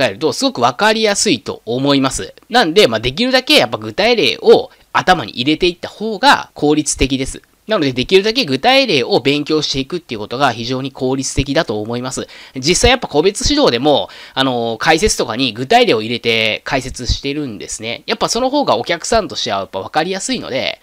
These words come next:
まあ、そのようにしてます。まあ、あまり市販のもんだとね、具体例とか載ってない場合が多いんですけども、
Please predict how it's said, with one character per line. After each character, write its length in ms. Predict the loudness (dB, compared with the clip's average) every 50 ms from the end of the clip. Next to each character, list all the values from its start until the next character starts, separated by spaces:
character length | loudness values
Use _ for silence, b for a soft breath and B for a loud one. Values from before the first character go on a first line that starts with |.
| b b
ま 80 | -4
あ、 20 | -2
そ 120 | 0 0 2
の 60 | 2
よ 80 | 2
う 40 | 0 0
に 100 | -2 -4
し 120 | -4 -4
て 100 | -4 -4
ま 100 | -6 -6
す。 180 | -10 -12 -16 _ _ _ _ _ _ 0
ま 120 | 4 4
あ、 20 | 4
あ 40 | 4
ま 100 | 4 2
り 200 | 2 0 0 2
市 140 | 2 2 4 4
販 120 | 2 4
の 120 | 2 4
も 120 | 4 4 4
ん 60 | 4
だ 80 | 2 0
と 80 | 0
ね、 160 | -2 -2 -2
具 160 | -2 -4 -4 2
体 180 | 4 4 4
例 80 | 4 0
と 60 | -6
か 80 | -8 -8
載 120 | -10 -8
っ 20 |
て 120 | -6 -4 0
な 120 | 0 0
い 80 | 0 0
場 80 | -2
合 100 | -2 -2
が 160 | -4 -6 -6 -4
多 220 | -2 0 0 0
い 60 | -2 -4
ん 40 |
で 120 | -6 -8 -8
す 100 | -10 -12
け 80 | -14
ど 100 | -12 -6
も、 280 | -2 0 0 0 -2 b